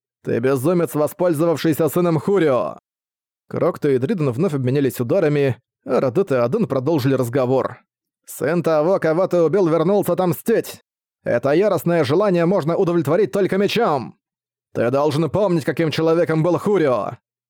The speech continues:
Это не имеет значения!" Аден сделал жест тёмным эльфом, стоявшим позади него с рапирами и луками.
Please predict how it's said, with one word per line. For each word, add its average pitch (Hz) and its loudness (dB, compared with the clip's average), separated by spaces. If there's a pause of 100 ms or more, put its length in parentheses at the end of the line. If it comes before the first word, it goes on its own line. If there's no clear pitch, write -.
Это 139 0
не 262 2
имеет 180 2
значения!" 139 -2 (720)
Аден 151 0
сделал 131 0
жест - -2
тёмным 131 0
эльфом, 147 0 (160)
стоявшим 143 -2
позади 135 -2
него 143 2
с - -8
рапирами 135 0
и 131 2
луками. 131 0